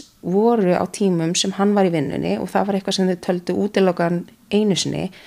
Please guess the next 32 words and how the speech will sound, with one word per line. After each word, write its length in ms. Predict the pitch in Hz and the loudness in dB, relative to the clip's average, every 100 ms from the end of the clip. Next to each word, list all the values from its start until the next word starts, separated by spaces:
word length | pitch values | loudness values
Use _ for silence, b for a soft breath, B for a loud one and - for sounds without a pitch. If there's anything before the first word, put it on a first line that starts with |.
| B - | B 0
en 140 | 190 | 2
nú 80 | 202 | 2
þegar 220 | 226 220 | 2 2
þau 20 | 214 | 4
eru 100 | 214 | 2
með 100 | 220 | 2
þessar 300 | 247 - 208 | 0 0 -2
upplýsingar 560 | - - 170 156 - - | -2 -2 -2 -2 -4 -4
þá 80 | 190 | -2
útilokar 600 | 220 - 202 175 175 180 | -2 0 2 2 0 -2
það 100 | 196 | -2
hann 120 | 220 - | -4 -4
alls 300 | 226 226 - - | -2 -2 -4 -8
ekki. 380 | 226 - - 147 - B B B B | -16 -10 -6 -6 -8 B B B B
Og 140 | 185 | 2
ef 100 | 185 | 4
eitthvað 400 | 226 - - 180 | 2 -2 -4 -4
þá 80 | - - 214 | -4 -4 -4
útskýrir 560 | 294 - - 190 160 | -2 -2 0 2 2
þetta 220 | 147 147 170 - B B - | 0 0 0 -4 B B -8
skrítin 640 | - 220 247 - 220 190 214 | 0 2 0 0 -2 0 -2
bakgrunnshljóð 760 | 240 311 - 202 175 - 160 151 185 | -2 -2 0 0 0 0 0 0 -2
sem 120 | 175 | 0
voru 400 | 196 285 285 214 - | 0 0 2 0 2
oft 320 | 240 - - - | 2 2 -14 -6
í 120 | 240 277 277 | 0 2 2
símtölunum 640 | - 262 277 180 143 165 | 2 2 2 -2 -2 -4
frá 220 | - 240 | -2 0
Hrafninum, 680 | 254 - 247 - - 147 143 - b b | 0 -2 -8 -4 -4 -4 -8 -10 b b
svona 240 | - 165 | -6 -4
léleg 400 | 160 175 185 175 | -2 0 0 -2
gæði, 240 | 175 175 | -2 0